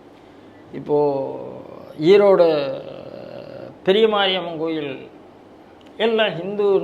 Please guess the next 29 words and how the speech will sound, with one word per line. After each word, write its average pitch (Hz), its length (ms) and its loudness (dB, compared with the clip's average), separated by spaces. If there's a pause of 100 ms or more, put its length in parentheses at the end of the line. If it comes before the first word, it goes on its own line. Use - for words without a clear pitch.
நடத்துல 156 480 -6
இருந்ததுன்னா 143 520 -6
இப்ப 156 200 -12
மீட்டு 156 260 -10
கொண்டு 135 220 -8
இருக்கிறார்கள். 135 500 -8
அதுக்கு 214 260 -8
பெரிய 175 160 -4 (120)
போராட்டம் 156 380 -6
நடந்து 117 220 -16
கொண்டு 110 200 -20
இருக்கிறது. - 300 -20 (1200)
அப்போ 240 220 2 (840)
எந்த 359 340 2 (200)
லேண்ட் 277 280 4 (120)
எப்படி 262 220 -8 (120)
அவங்ககிட்ட 220 380 -2 (120)
போச்சு, 170 320 -6 (480)
என்ன 294 220 2 (160)
பேர்ல 214 340 0
இருக்கு, 139 260 -12 (280)
எப்படி 247 240 -6 (160)
பாதுகாக்கிறாங்க, 160 720 2 (240)
எங்க 214 140 -2 (100)
வெளியில 151 260 -4 (120)
போகுது, 120 200 -16 (420)
so 277 80 -2 (220)
கணக்குல 220 540 -4 (440)
வரவே 165 320 -6